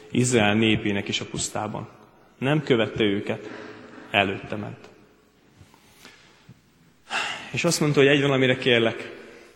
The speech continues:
kérd a Szentlélek segítségét, mikor írni akarsz. És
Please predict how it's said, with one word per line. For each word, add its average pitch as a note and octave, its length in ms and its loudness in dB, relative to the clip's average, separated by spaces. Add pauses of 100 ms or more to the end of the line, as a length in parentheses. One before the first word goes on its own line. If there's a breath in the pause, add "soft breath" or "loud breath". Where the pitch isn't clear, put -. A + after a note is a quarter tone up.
(640 loud breath)
kérd D3 240 8
a A#2+ 40 4
Szentlélek A#2 540 2
segítségét, A2 680 -4
mikor A2 280 -2
írni A2+ 300 2
akarsz. G2 600 -6 (1000 soft breath)
És A2 480 0